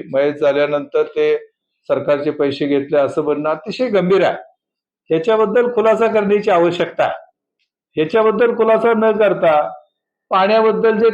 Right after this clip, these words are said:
खासदार बोललेले आहेत की या योजनेला चालना द्यावी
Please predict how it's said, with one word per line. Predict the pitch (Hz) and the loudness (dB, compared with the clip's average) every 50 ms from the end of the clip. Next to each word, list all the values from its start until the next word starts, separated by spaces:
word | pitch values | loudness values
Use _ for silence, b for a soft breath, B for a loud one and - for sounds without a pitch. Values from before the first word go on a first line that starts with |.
| 220 | 0
खासदार | 175 175 180 170 175 214 214 208 | 0 -2 0 0 2 2 2 2
बोललेले | 190 196 196 190 196 196 190 190 | 2 2 2 4 2 2 4 4
आहेत | 190 190 190 | 2 2 2
की | 190 - 208 202 | 0 -2 -2 0
या | 202 214 | 2 2
योजनेला | 202 190 185 175 190 196 202 208 | 2 2 2 2 0 0 0 0
चालना | 202 202 - 190 180 190 202 208 202 | 0 0 0 0 2 2 2 2 2
द्यावी | 190 190 165 147 127 | 2 2 2 0 -2